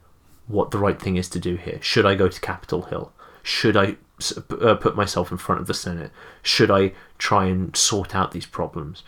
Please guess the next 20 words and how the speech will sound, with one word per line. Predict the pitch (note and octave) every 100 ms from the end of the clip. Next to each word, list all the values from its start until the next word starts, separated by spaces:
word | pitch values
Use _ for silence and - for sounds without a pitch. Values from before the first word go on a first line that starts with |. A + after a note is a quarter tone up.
| -
Should | - - A#2
I | G2+
save | - G#2 G2 F#2+
this | G2+ G2
thing? | - E2+
Should | - A#2
I | A2
intervene | G#2+ A2 A2 A2+ A2
in | F#2
this | F#2 F#2+ -
area? | E2+ D2+ F2+
Should | - G2+
I |
do | G2+ G#2
that? | G#2 F#2+ - -
So | -
he's | C3+
constantly | - F3+ F#3 D#3 A2
questioning | - D#3+ - B2 F#2+
himself, | F#2+ - G#2+ G#2+ -